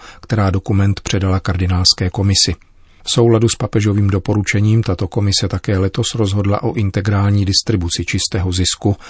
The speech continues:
který dosáhl výše třiceti osmi milionů euro, tedy dvojnásobku v porovnání s předchozím rokem. Z výroční zprávy dále vyplývá, že majetek Institutu pro náboženská díla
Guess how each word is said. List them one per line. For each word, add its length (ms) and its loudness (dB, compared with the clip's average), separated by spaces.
který 260 0
dosáhl 480 2
výše 320 -2
třiceti 480 -2
osmi 360 -2
milionů 500 2
euro, 300 0
tedy 180 2
dvojnásobku 800 2
v 120 -14
porovnání 600 0
s 80 -4
předchozím 500 -2
rokem. 420 0
Z 100 2
výroční 480 2
zprávy 400 2
dále 280 2
vyplývá, 560 0
že 160 0
majetek 520 0
Institutu 560 -2
pro 180 -2
náboženská 720 0
díla 380 0